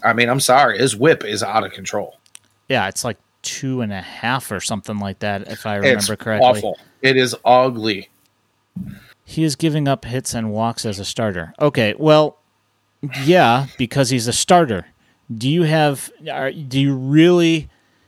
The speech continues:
Speaker 2: if, if you were hard pressed to do something with Dallas Keuchel, do you really, re-, are you really motivated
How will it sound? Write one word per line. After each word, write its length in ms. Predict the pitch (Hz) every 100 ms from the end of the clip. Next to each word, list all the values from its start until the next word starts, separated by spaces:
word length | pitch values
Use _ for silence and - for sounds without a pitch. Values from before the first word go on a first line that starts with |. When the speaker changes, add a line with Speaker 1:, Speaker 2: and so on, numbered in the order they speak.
| _ -
Speaker 2:
if, 220 | 117 - -
if 240 | 156 113
you 380 | 110 117 135 160
were 180 | 160 147
hard 400 | 131 156 185 170
pressed 720 | - 170 135 107 - - - _ _ _ _ _ _ _ _ _ _ _ _ -
to 80 | 135
do 180 | 120 143
something 400 | - 135 - 123
with 160 | 120
Dallas 300 | 104 123 120
Keuchel, 460 | - 123 117 107 104
do 80 | 101
you 180 | 113 120
really, 720 | 123 131 160 180 196 196 180
re-, 540 | 180 170 185 220 226 -
are 100 | 143
you 220 | 151 165
really 880 | 185 196 220 233 269 285 285 262 226
motivated 1040 | 190 175 185 202 165 123 123 107 98 90